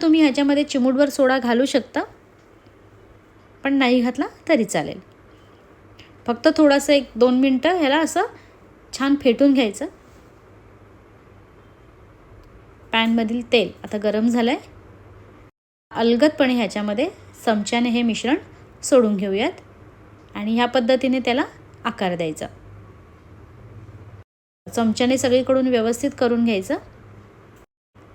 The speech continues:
तेलात सोडताना हे आपण गॅस थोडा कमी ठेवायचा आणि एकदा का ते सेट झालं, म्हणजे त्याला आकार देऊन झाला, की मग गॅस मिडियम करायचा.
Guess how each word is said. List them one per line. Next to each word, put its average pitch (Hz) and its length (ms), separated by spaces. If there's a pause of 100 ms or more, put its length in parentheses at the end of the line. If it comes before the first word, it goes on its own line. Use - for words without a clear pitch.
तेलात 285 320
सोडताना 294 460
हे 302 120
आपण 302 300 (360)
गॅस 247 320
थोडा 302 180
कमी 277 260
ठेवायचा 254 460 (840)
आणि 233 220
एकदा 233 300
का 294 100
ते 294 140
सेट 254 280
झालं, 226 300
म्हणजे 202 220 (200)
त्याला 240 160
आकार 233 300
देऊन 254 280
झाला, 254 240 (500)
की 302 80
मग 302 240
गॅस 311 280
मिडियम 240 320
करायचा. - 380